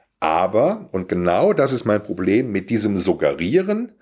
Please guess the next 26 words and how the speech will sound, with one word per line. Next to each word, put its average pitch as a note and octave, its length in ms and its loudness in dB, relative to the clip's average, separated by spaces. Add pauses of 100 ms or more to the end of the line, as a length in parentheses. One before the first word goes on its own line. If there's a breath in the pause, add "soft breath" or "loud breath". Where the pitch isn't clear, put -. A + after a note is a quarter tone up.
(640 soft breath)
wird G#2 200 0
möglicherweise A2 500 0
Schutz A#2 320 -2
geheuchelt, F#2+ 580 0
der F2+ 140 4
gar D2 240 0
nicht D2 260 -6
da G#2 240 0
ist, F#3 340 -6
und F2+ 280 -6
den D#2+ 160 -4
Menschen C#3+ 500 -2
wieder A2+ 280 -2
eine - 220 -6
Selbstverantwortung, C#3+ 1900 -4
eine E2+ 280 -4
Selbstentscheidung, A#2 1500 -2 (520 loud breath)
eine F#2+ 260 0
Selbsteinschätzung A#2 1500 -2 (640 soft breath)
genommen. G#2 880 0 (380)
Und G2+ 200 0
insofern C#3 560 0
stimme D3+ 260 2
ich C3 240 -2
dir C3+ 180 0
zu, A#2 480 -2